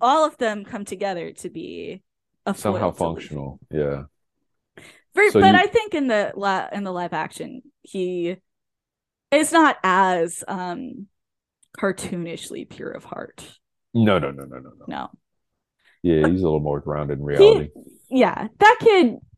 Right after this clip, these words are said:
Speaker 1: knows what sex is at the
Speaker 2: <laughs>
Speaker 1: age
Speaker 2: Yes, he
Speaker 1: of
Speaker 2: did. 'Cause, uh,
Speaker 1: <laughs>
Speaker 2: he, he asked Sanji, he was like,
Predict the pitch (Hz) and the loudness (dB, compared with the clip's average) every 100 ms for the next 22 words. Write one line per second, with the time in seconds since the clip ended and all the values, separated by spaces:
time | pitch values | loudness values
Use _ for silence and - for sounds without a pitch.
0 | _ _ - 247 262 233 175 180 - 135 | _ _ 2 6 8 6 2 -2 -4 -8
1 | 120 - - - - - 208 - - 311 | -10 -12 -16 -16 -2 2 4 4 6 8
2 | 226 190 214 175 - 175 165 175 165 - | 10 10 10 8 8 8 10 8 6 2
3 | - - 320 320 - 117 113 95 135 269 | -6 6 6 6 6 6 8 8 8 6
4 | - 139 120 - - - 110 113 160 117 | 4 2 4 4 2 -2 -4 -4 -6 -8
5 | 95 95 92 82 85 82 80 - | -8 -8 -8 -4 -2 -2 -6 -12